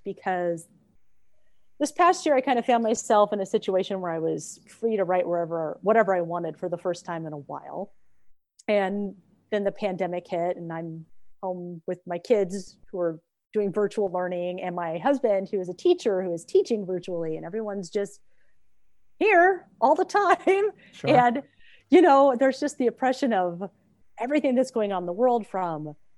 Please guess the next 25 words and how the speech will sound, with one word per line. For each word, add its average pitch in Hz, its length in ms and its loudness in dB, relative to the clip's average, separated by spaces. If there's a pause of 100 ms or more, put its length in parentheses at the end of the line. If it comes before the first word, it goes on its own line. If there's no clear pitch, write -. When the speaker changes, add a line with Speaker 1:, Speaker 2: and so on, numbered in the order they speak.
(420)
Speaker 1:
the 160 60 -8
election 240 540 0
to 190 100 -8
the - 80 -12
pandemic. 185 800 2 (100)
And 185 200 -4
what 185 100 -2
I 175 80 -2
found 254 280 -2
myself 208 400 -4
doing 226 320 -2
was 170 240 -2
escaping 175 840 -4
into 160 640 -10 (420)
writing. 151 520 -6 (640)
And 180 420 0
the 190 80 -2
book 277 280 0
that 226 120 0
I 185 140 2
wrote 247 400 0
over 190 180 -2
this 180 160 -2
past - 380 -4
year 165 420 -2